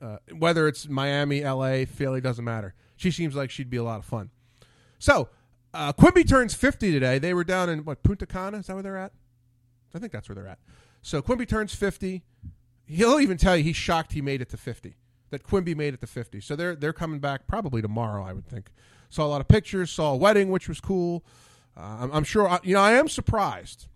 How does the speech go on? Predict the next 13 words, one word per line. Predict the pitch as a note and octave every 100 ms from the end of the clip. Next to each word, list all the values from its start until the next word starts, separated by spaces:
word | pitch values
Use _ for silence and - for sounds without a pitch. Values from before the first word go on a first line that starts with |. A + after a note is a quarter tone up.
| _
I | D#3+ C4
thought | B3+ B3
for | - F3+
sure | - B3+ G3+ A2 - _ _ _ _ _ _ _ _
that | C3+ -
Hollis | D#3+ G3+ A#3
Thomas | - G#3+ C#3+ G2+ - - - - _ _ _ _
and | D3+ C3
Tony | - E3 G#3
Palmer | - G3 C#3 F2+ - _ _ _ _ D3+
would | - -
call | - E4+ E4
me | D3 G2+ -